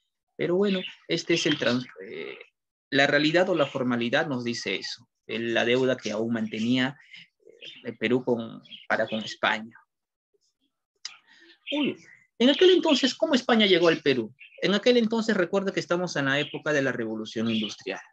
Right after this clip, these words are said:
¿no? Y, y para poder poner a funcionar todas las maquina-, maquinarias, todas las nuevas industrias, son necesarias materias primas. Y por ello te comenté, no sé si te comenté, si no lo hice, ahora lo, lo, lo estoy haciendo,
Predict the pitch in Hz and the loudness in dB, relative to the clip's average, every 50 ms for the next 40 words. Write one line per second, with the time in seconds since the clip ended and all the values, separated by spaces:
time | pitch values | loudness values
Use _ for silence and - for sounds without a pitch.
0 | _ _ - 123 131 156 180 196 180 156 139 127 123 120 107 104 95 90 98 - | _ _ -6 -4 -2 0 0 2 4 4 6 6 6 4 4 2 -2 -4 -6 -8
1 | - - 92 98 117 120 120 123 117 107 - 139 131 123 120 - - 131 131 135 | -10 -10 -8 -8 -6 -4 -4 -4 -6 -4 0 0 2 2 0 0 2 4 6 8
2 | 147 156 160 160 156 - _ _ _ _ _ _ - 127 120 127 156 175 170 143 | 8 8 6 6 2 -2 _ _ _ _ _ _ -2 0 2 4 4 4 4 2
3 | - 147 135 123 - 120 120 131 139 139 - 147 147 143 143 127 - - 123 110 | 2 0 -2 0 0 -2 -2 -2 -2 -4 -4 -2 -2 -2 -2 -4 -4 -6 -8 -8
4 | - 113 107 110 117 120 123 123 117 107 - 120 117 123 127 123 117 110 101 - | -8 -8 -6 -6 -6 -4 -2 -2 -2 0 0 2 4 4 4 4 2 0 -2 -4
5 | - - - 156 175 160 160 143 - - 139 139 143 143 135 - 135 127 123 147 | -4 -2 2 4 4 4 4 2 0 0 -2 0 0 0 -2 -2 -4 -4 -2 -2
6 | 151 139 - - 131 135 - - - _ - - - - 143 - 147 147 170 175 | -4 -6 -6 -6 -4 -4 -6 -6 -10 _ -20 -20 -18 -14 -4 -2 -2 -2 -2 -2
7 | - 170 139 - 147 147 147 147 139 143 123 117 - 120 123 120 120 - - 120 | -4 -4 -2 0 0 0 0 0 0 -2 -2 0 0 0 0 0 -2 -2 -4 -2
8 | 123 127 147 120 101 101 - - - - - - _ _ _ _ _ - 147 139 | -2 0 0 -2 -4 -6 -8 -10 -10 -12 -16 -20 _ _ _ _ _ -8 -8 -4
9 | - 131 127 135 147 151 160 156 156 151 147 143 135 127 123 127 - 143 147 147 | -2 2 4 4 4 4 0 -2 -2 -4 -4 -4 -4 -4 -4 -2 -2 -2 -2 -2
10 | 139 135 139 143 135 - 135 135 131 123 - 120 120 120 123 - 160 160 147 - | -4 -4 -6 -8 -10 -12 -8 -8 -8 -6 -4 -4 -4 -4 -2 -2 -2 -4 -2 -2
11 | 123 127 131 127 120 120 131 131 131 - 120 117 117 120 117 113 110 104 98 98 | -4 -2 0 0 2 2 2 0 0 0 2 2 2 2 2 2 2 0 -2 -2
12 | 95 90 107 110 104 107 101 101 110 120 - - 123 120 120 - - 151 143 131 | -4 -6 -8 -10 -10 -10 -8 -10 -10 -10 -4 0 0 0 0 0 0 -2 -2 0
13 | 127 131 147 165 | -2 -4 -6 -8